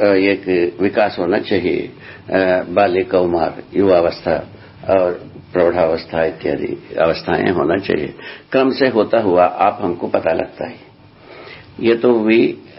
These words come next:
मनुष्य शरीर रचना और, और उसका पालन पोषण से होने वाले मनुष्य का आकार प्रकार, नस्ल और रंग के साथ वो हर जगह में, हर वंश में ये प्रमाणित होता ही जाता है, हर, हर परंपरा में।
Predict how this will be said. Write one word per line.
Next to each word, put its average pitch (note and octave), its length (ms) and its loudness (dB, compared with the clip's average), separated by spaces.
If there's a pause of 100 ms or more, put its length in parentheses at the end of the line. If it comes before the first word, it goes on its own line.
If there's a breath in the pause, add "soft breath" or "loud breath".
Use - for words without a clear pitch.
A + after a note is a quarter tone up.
मनुष्य G#2+ 400 2
शरीर F#2+ 460 2
रचना F#2 480 -4 (460 loud breath)
और, G2 380 2 (200)
और F#2+ 220 4
उसका F2+ 840 0
पालन F#2+ 280 4
पोषण F#2 400 0
से F2+ 160 0
होने E2+ 280 0
वाले E2+ 300 4
मनुष्य E2+ 380 2
का E2 160 2
आकार D#2+ 320 0
प्रकार, D#2 560 -2 (360 loud breath)
नस्ल F#2+ 400 2
और G2+ 180 4
रंग E2+ 220 0
के E2+ 200 -2
साथ E2+ 300 0 (500 loud breath)
वो B2 140 4
हर G#2 220 0
जगह D#2 320 -2
में, G2 260 0
हर A2 140 2
वंश F2+ 360 -2
में D2+ 220 -6 (320 loud breath)
ये G#2+ 160 2
प्रमाणित - 600 -2
होता C#2+ 260 -2
ही F#2+ 160 2
जाता - 320 -4
है, - 160 -20 (760 loud breath)
हर, C3+ 380 0 (200)
हर C3 180 0
परंपरा D2 560 -4 (100)
में। - 80 -18